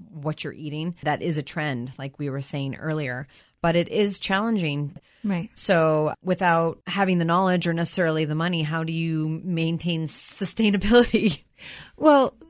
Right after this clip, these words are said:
Speaker 2: are you talking from the perspective of a young farmer? Or are you talking from the perspective of
Speaker 1: Of, of a consumer.
Speaker 2: Of a consumer?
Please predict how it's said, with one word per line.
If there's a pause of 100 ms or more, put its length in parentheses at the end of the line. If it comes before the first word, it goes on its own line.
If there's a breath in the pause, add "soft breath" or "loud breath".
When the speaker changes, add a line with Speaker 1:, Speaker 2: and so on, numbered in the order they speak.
(560)
Speaker 2:
are
you
talking
from
the
perspective
of
a
young
farmer?
Or
are
you
talking
from
the
perspective
of
Speaker 1:
Of,
of
a
consumer.
Speaker 2:
Of
a
consumer?